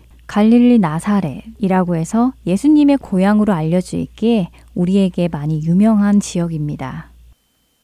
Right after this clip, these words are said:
하지만 예수님 당시의 갈릴리는 그렇게 유명한 곳이 아니었습니다.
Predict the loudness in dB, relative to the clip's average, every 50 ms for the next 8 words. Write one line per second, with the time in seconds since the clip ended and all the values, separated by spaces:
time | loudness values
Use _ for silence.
0 | _ _ _ _ _ _ _ _ _ _ -6 -6 0 4 4 6 6 4 4 2
1 | 0 -4 0 2 2 4 4 4 4 2 0 -2 -2 -2 -2 -4 -4 -4 -6 -8
2 | -6 -4 -2 -2 -2 -2 -2 -2 0 0 0 0 -2 -4 -6 _ _ -8 -8 -8
3 | -4 -4 -4 -2 0 2 2 4 4 4 4 2 0 -2 -4 -8 -8 -8 -6 -4
4 | -2 -2 -2 -4 -4 -6 -8 -8 -8 -8 -10 -12 -12 -12 -14 -16